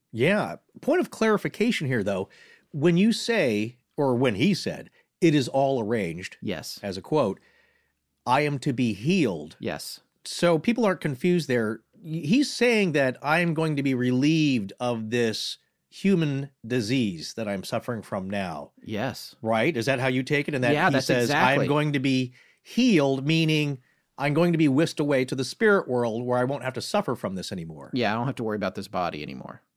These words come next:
Speaker 2: And wha-, and, and what's wrong with it.
Speaker 1: Okay, so I want to clarify that.
Speaker 2: Yeah, no, it's a good,
Speaker 1: Yeah,
Speaker 2: it's good.
Speaker 1: g-, because
Speaker 2: Yeah.
Speaker 1: people are gonna say, like, "Well, he wasn't healed, he died
Speaker 2: Right.
Speaker 1: on the fifth." But that's what he meant by, "I will be healed from this."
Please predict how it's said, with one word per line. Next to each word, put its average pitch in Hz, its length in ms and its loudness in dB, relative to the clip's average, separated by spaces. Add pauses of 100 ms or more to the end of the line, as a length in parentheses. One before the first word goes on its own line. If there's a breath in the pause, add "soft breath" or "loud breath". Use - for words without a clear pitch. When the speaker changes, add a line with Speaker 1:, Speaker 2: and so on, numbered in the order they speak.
(140)
Speaker 2:
And 104 160 -4
wha-, 107 100 -2
and, 113 200 -6
and 156 300 0
what's 143 200 0
wrong 127 280 0
with 98 160 -2
it. 64 180 -12
Speaker 1:
Okay, 143 260 2
so 139 120 -4
I 147 60 2
want 170 160 2
to 151 40 0
clarify 208 440 2
that. 101 260 -4
Speaker 2:
Yeah, 170 180 4
no, 170 200 4
it's 147 120 -2
a - 20 0
good, 277 100 4
Speaker 1:
Yeah, 127 180 2
Speaker 2:
it's - 180 -6
good. 131 200 0
Speaker 1:
g-, 196 120 0
because 185 360 4
Speaker 2:
Yeah. 196 180 -6
Speaker 1:
people 196 180 4
are 180 60 4
gonna 175 160 4
say, 160 180 2
like, 151 220 2
"Well, 151 160 2
he 185 80 6
wasn't 180 320 2
healed, 208 260 2
he 247 80 2
died 185 600 0
Speaker 2:
Right. 107 340 -2 (100)
Speaker 1:
on 123 160 -2
the 104 100 -6
fifth." 85 380 -6
But 123 200 0
that's 170 280 2
what 135 140 -2
he 196 220 0
meant 123 260 0
by, 101 400 -2 (140)
"I 110 140 -2
will 107 160 -4
be 98 140 -4
healed 98 360 -6
from 92 200 -10
this." - 360 -14